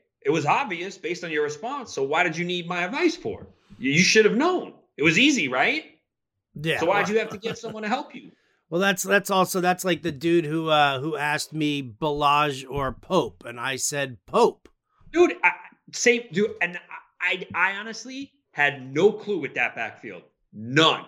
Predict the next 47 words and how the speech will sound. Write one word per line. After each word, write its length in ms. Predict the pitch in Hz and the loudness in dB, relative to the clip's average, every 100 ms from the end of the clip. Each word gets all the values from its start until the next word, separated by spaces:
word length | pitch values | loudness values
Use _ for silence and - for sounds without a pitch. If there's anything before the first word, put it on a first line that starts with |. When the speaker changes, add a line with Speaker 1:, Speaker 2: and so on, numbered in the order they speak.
| - | -2
Speaker 2:
No, 240 | 254 330 | 2 4
me 120 | 233 | 4
Speaker 1:
It 20 | 262 | 6
was 120 | 349 | 6
a 20 | |
Speaker 2:
neither. 120 | 339 | 8
I 40 | 226 | 6
was 80 | |
Speaker 1:
guess. 100 | 220 254 | 6 2
Speaker 2:
like, 220 | 240 - | 0 0
I 60 | |
was 80 | 262 | 0
like, 100 | 269 | 0
"If 120 | 262 240 | -4 -4
it's 160 | 185 - | -6 -6
P 200 | 285 302 | -2 -2
P 240 | - 294 | -2 2
R, 420 | 285 294 262 202 _ _ _ _ _ _ | 6 6 6 2 _ _ _ _ _ _
Pope, 420 | - 254 320 - - | 4 6 6 2 -4
he's 200 | 180 - | -8 -6
pro-, 280 | - 196 | -2 2
he's 160 | 220 214 | 2 0
the 80 | 214 | -6
pass 380 | - 202 254 - | 0 4 4 2
catching 500 | 247 247 - 240 156 | -6 -6 -4 -4 -2
back. 360 | 180 214 254 | 0 0 -2
He's 160 | 208 139 | -6 -8
back 340 | 180 185 220 | -4 -4 -4
from 120 | 233 | -8
his 120 | 233 185 | -10 -10
concussion. 720 | 208 175 - 170 185 254 233 _ _ _ | -8 -8 -4 -4 -4 -6 -6 _ _ _
He 100 | 170 | -6
should 300 | - 196 202 | 2 4 4
be 120 | 240 | 2
good 260 | 190 247 202 | -4 -4 -4
to 100 | 247 | -8
go." 480 | 214 269 320 156 - _ _ _ _ | -4 0 2 0 -4 _ _ _ _
And 160 | 180 220 | -2 0
this 140 | 233 | 0
guy 240 | 254 226 | 0 0
comes 300 | 214 214 214 | 0 -4 -4
back 280 | 175 214 202 | -2 0 0
at 100 | 202 | -2
me 320 | 190 208 196 180 | 0 2 2 0
about, 480 | 156 170 160 160 | 0 2 2 0
you 100 | 170 | -6
know, 320 | 165 151 147 | -4 -2 -4